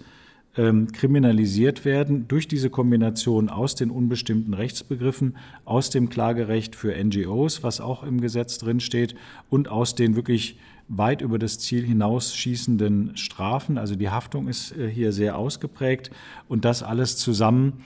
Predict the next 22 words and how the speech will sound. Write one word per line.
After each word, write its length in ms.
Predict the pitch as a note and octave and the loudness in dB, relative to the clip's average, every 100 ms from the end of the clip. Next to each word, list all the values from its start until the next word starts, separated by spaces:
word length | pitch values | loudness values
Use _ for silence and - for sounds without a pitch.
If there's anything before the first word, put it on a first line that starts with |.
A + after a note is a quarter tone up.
| - - - - | -20 -20 -16 -4
ähm, 480 | A2+ A#2 A2+ A#2 - | 2 4 4 4 0
führt 280 | - C3+ C#3 | -2 0 0
eben 300 | A#2+ A#2 A#2+ | 0 2 2
dazu, 540 | A2+ A2 - A#2+ B2 - - | 2 0 0 2 0 -4 -12
dass 200 | - G#2 | -6 -6
eigentlich 300 | - G#2+ A#2 | -4 -2 -2
die 100 | A#2+ | -2
Firmen 360 | A2 A#2+ A#2 A#2 | -4 0 0 0
immer 240 | A2+ A#2+ | 2 2
schon 180 | A2+ A2 | 2 -2
unter 260 | G#2 A2+ G#2 | -2 -2 -2
Generalverdacht 840 | G2+ G2 F#2 G#2 - G#2 G#2+ - | -2 -2 -4 -4 -4 -4 -4 -4
stehen 360 | - G#2+ G#2+ A2+ | -4 0 2 0
und 240 | G#2+ G2 | -2 -6
es 220 | A2 - | -6 -8
ganz 220 | - G#2+ - | -4 -2 -2
schwer 280 | - A2+ | -2 -2
haben 240 | G#2+ G#2 G2 | -2 0 0
werden, 280 | G#2 G#2 F#2+ | 0 0 0
dieser 320 | A2+ A#2 F#2+ | 0 0 -2
Haftung 360 | G#2 - G#2+ | -4 -4 -2
wirklich 460 | G2+ G2+ G#2 - | -2 -2 -4 -6